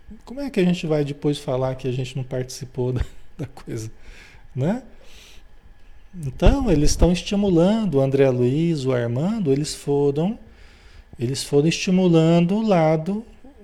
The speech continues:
sombra da Ida. Eles foram lá pressionando ela,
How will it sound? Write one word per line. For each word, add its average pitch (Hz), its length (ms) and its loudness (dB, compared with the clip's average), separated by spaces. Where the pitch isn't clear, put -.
sombra 185 580 0
da 262 180 -4
Ida. 160 480 -4
Eles 127 220 -6
foram 190 520 -4
lá 247 500 -10
pressionando 247 680 -4
ela, 240 420 -8